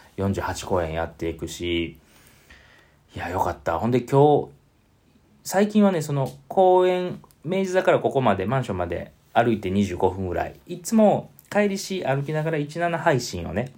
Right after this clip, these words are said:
してるんですけど、今日は、それちょっとやんぴにして、なんか今日はね、今ちょっとよ-、夜風も気持ちいいから、ちょっと気持ちを落ち着かせる意味でも、えー、一人で歩いて帰ってきましたけど、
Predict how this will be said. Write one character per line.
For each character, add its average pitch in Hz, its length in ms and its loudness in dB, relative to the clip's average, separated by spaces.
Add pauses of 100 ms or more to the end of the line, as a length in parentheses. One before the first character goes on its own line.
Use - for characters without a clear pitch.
(720)
し - 140 -10
て 123 100 0
る 107 100 2
ん 95 40 2
で 90 80 -6
す - 100 -10
け 87 80 -6
ど、 87 60 -8
今 139 220 -2
日 156 80 2
は、 - 360 -4 (580)
そ - 120 -6
れ 113 60 0
ち 104 80 -2
ょ - 40 -2
っ - 20 -8
と 101 60 -4
や 110 180 6
ん 160 160 -2
ぴ 156 120 -2
に 143 120 0
し 139 120 -6
て、 - 460 -10
な 135 120 -4
ん 127 40 -4
か 120 80 -10 (100)
今 156 140 0
日 - 20 -
は 123 120 2
ね、 90 520 -6 (720)
今 165 200 -2
ち 185 80 -2
ょ - 20 -2
っ - 20 -2
と 165 100 0
よ-、 143 140 0 (100)
夜 185 160 4
風 147 200 4
も 101 120 2
気 147 140 -8
持 156 120 -2
ち 147 180 -6
い 107 40 -4
い - 40 -10
か 87 100 -8
ら、 82 220 -8 (340)
ち - 80 -8
ょ - 20 -2
っ 143 60 -10 (160)
と 82 220 -10
気 - 100 -6
持 131 120 2
ち 131 160 0
を 113 160 2
落 - 180 -6
ち - 60 -6
着 - 60 -6
か 110 100 4
せ 113 140 2
る 117 80 2
意 113 60 4
味 101 100 4
で 82 80 -2
も、 85 220 -10 (440)
え 101 140 -4
ー、 92 40 -6
一 98 220 0
人 - 100 0
で - 200 -4
歩 90 160 -2
い - 20 -14
て 82 100 -8
帰 87 100 -4
っ 85 60 -2
て - 120 -16
き - 100 -10
ま 82 120 -8
し - 80 -12
た 82 80 -16
け 82 100 -10
ど、 80 260 -4